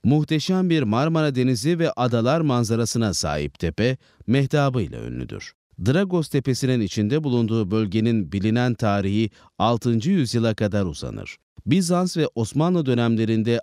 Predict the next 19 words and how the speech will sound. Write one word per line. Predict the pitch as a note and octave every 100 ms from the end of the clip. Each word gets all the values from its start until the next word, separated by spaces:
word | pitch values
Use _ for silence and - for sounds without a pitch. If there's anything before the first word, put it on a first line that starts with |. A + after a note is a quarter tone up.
| -
Anadolu | A2+ A2+ A2 D3+
yakasının | D3 B2 A2+ A#2+ A#2+ A2+ -
önemli | A#2 A#2 B2 F3+
yerleşim | B2+ A2 A2 - E3
merkezlerinden | C3 A2+ A2+ G2 G#2 G2+ G2 G2+
olan | C#2+ C2 C2
bölge, | C2 C#2 C#2 G2 - _ -
bugün | G#2+ A#2 A2+ G2+ - _ -
Kartal | B2+ D#3 D#3+ C#3 E3 -
ve | F#2 A2+ G#2+ -
Maltepe | D2+ A2+ F3 E3+ D3 D3+ C#3+ -
ilçe | B2 A#2+ F3+ F3
sınırları | C3+ B2+ B2 A#2+ F#2
arasındadır. | B1+ - D2 B1+ A#1 G#1 - _ _ _ -
Maltepe | A#2+ G3 F#3 C#3+ D#3+ F#3
ve | D3 B2 - -
Kartal | D#3+ G3 G3 C#3 D#2
isimleri | D2 F2 D#2 D#2
hakkında | E2 - F#2 F2 C#3